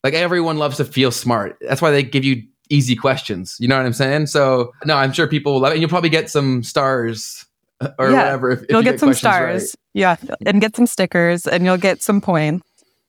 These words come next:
Speaker 1: So, yeah, yeah. And I, that's, that's later this, that's, it's very soon, isn't it? Isn't it, like, tomorrow?
Speaker 2: Oh, yeah, it is tomorrow. Yeah, 'cause yesterday you had to finally, s-, um, was the last day to go online and subscribe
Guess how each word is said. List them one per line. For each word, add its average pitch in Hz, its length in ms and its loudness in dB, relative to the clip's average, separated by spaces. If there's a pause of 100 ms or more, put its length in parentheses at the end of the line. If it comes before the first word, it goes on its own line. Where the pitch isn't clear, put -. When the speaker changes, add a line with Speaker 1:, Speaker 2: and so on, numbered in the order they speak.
(140)
Speaker 1:
So, 110 540 0 (220)
yeah, - 160 -4 (160)
yeah. 123 240 -2
And 131 120 0
I, 151 100 -2
that's, 139 360 -4 (300)
that's 131 160 -2
later 151 220 2
this, 131 200 -4
that's, 143 160 -4
it's 151 120 -16
very 165 180 0
soon, 160 240 -2
isn't 117 180 -6
it? 220 180 -6
Isn't 165 120 -8
it, 190 40 -6
like, 135 140 -10
tomorrow? 123 500 -4 (280)
Speaker 2:
Oh, 294 160 2
yeah, 302 220 4
it 185 80 -2
is 277 120 -4
tomorrow. 160 340 -2 (520)
Yeah, 180 200 0
'cause 175 160 -8
yesterday 185 400 0
you 170 140 2
had 170 180 0
to 160 180 -4
finally, 160 300 -2
s-, - 200 -12 (240)
um, 156 320 -2
was 160 100 -6
the 165 80 -6
last 160 300 0
day 156 240 0
to 143 580 -6 (400)
go 160 160 0
online 151 320 0
and 147 120 -2
subscribe 143 520 -4